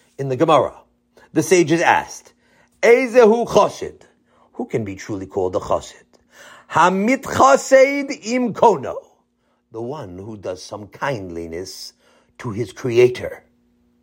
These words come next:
Now, at first glance, that doesn't appear to be much of an answer, because how can you do kindliness to your creator? You can't do a thing for him.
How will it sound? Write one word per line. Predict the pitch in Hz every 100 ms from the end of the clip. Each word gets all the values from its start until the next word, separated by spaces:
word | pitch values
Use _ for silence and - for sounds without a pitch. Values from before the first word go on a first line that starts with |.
| -
Now, | 101 80 - - _ _ _ _
at | 104
first | 165 143 101
glance, | 90 - - - _ - -
that | 233
doesn't | 226 202 196
appear | 180 214 220
to | 202 208
be | 208
much | 202 202
of | 208
an | 208
answer, | 202 202 175 233 - - _ _ _
because | - 214 208
how | 330 285
can | 127 107
you |
do | 101 107
kindliness | - 98 92 123 120 85
to | 123
your | 131
creator? | - 123 117 110 190 - _ _ _ - -
You | 381
can't | - 135 113 104
do | 147
a |
thing | - 262 294
for | 466 466
him. | 180 -